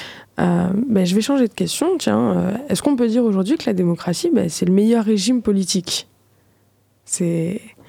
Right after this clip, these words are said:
c'est vraiment parce que on a l'idée que c'est, euh, en France, euh, le régime de la liberté. C'est vraiment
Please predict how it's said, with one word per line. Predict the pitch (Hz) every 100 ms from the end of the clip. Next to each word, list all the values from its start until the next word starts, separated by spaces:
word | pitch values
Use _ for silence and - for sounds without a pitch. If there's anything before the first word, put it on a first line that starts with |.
| - - - -
c'est | - -
vraiment | 202 190 190 233 269
parce | 202 -
que | 254 247
on | 214 226
a | 240
l'idée | 202 196 330 240
que | - 220 226 -
c'est, | - - 208 240 269
euh, | -
en | 175
France, | - - 294 - - -
euh, | 175 160
le | 175
régime | 170 165 233
de | 185
la | 175 175
liberté. | 170 196 196 190 - 214 113
C'est | - 202
vraiment | 180 175 190 220